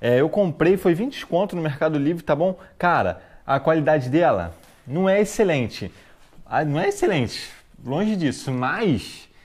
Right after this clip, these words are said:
ela entra em lugares, fi, que, que,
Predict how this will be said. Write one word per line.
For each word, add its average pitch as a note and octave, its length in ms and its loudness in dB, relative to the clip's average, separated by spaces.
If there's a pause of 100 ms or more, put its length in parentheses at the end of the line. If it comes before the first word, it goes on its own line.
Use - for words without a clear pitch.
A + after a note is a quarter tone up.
(640)
ela F#3 260 2
entra A3 340 0
em F#3 80 0
lugares, F#3 520 0
fi, C3 260 0
que, D3+ 360 0
que, D3+ 520 -2